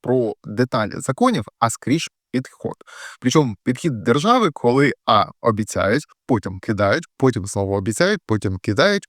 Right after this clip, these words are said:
потім все ж таки щось роблять, потім ці додаткові гроші обіцяють відправити на воєнні потреби і відправляють їх на популізм. Коротше, найгірша ситуація для всіх, для бізнесу, для тих, хто справді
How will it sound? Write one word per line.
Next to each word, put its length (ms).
потім 340
все 180
ж 80
таки 240
щось 420
роблять, 440
потім 380
ці 180
додаткові 640
гроші 460
обіцяють 400
відправити 540
на 340
воєнні 600
потреби 520
і 240
відправляють 500
їх 220
на 180
популізм. 440
Коротше, 280
найгірша 600
ситуація 520
для 540
всіх, 380
для 140
бізнесу, 520
для 200
тих, 140
хто 360
справді 580